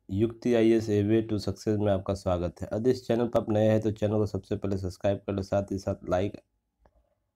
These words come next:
और शेयर करके अपने दोस्तों के साथ युक्ति आईएएस को साझा करें। इसके साथ ही साथ बेल आइकन को दबाएं जिससे आपको सारी नोटिफिकेशन सबसे पहले प्राप्त हो सके। और जो भी संबंधित जानकारियां हैं आप दिए गए नंबर से संपर्क कर सकते हैं। और जो भी टेस्ट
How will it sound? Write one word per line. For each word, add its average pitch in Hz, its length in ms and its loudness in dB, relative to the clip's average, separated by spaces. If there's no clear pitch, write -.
और 95 180 2
शेयर 101 280 0
करके 98 260 -4
अपने 98 180 -2
दोस्तों 92 360 -4
के 92 40 -4
साथ 101 140 -4
युक्ति 95 320 -6
आईएएस 90 360 -2
को - 340 -8
साझा 87 360 0
करें। 78 320 -10
इसके 120 220 -4
साथ 120 200 4
ही 117 140 -2
साथ 113 160 2
बेल 107 340 2
आइकन 104 300 0
को 104 200 -2
दबाएं 98 360 0
जिससे 90 280 -6
आपको 95 260 -2
सारी 101 320 -2
नोटिफिकेशन 92 680 -4
सबसे 95 280 -6
पहले 92 320 -4
प्राप्त 95 360 -2
हो 95 60 -2
सके। 110 280 -4
और 110 220 6
जो 117 180 2
भी 131 100 4
संबंधित 120 500 4
जानकारियां 110 600 4
हैं 113 160 2
आप 98 180 0
दिए 104 300 0
गए 107 120 2
नंबर 101 360 2
से 104 120 -8
संपर्क 95 440 0
कर 98 120 0
सकते 104 380 -2
हैं। 104 100 2
और 95 420 2
जो 95 180 0
भी 101 140 -2
टेस्ट 98 340 -2